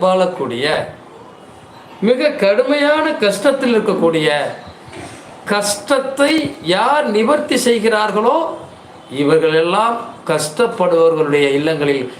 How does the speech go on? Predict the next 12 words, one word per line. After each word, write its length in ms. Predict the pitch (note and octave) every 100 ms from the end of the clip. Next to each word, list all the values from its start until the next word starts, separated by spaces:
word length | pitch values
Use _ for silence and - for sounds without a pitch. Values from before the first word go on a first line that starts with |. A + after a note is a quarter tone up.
| - - -
கடவுளாக 500 | C#3+ D#3+ E3+ D#3+ D#3 C#3+
இருப்பார். 340 | - - - - - - - - - - - - - - - - - - - - - - - - - - - - - - - - - -
கஷ்டப்படுபவனுக்கு 1200 | C3+ C3+ - A3 - D#3+ E3 E3+ D#3 D3+ D3+ F#3+ G#3 - D3+
கஷ்டத்தை 500 | C#3+ - F#3 D#3 C3+ -
தீர்ப்பவன் 460 | G#3+ A3+ G3 E3 -
கடவுள். 280 | A#2 - - - - - - - - - - - - - - - - - - - - - - - - - - F3
கஷ்டத்தை 560 | F3+ - - - E3 C#3+ - - -
தீர்த்தவனுக்கு 720 | B3 C4+ - G3+ D#3+ C3+ - B2+ B2 B2 - - - - - - - - B2 -
கடவுள் 420 | B2+ D3+ D3+ C#3 B2+ - A#2
நேரடியாக 580 | C3 C3+ B2+ B2+ B2 A#2+
காட்சி 200 | - -
கொடுப்பார். 360 | - - -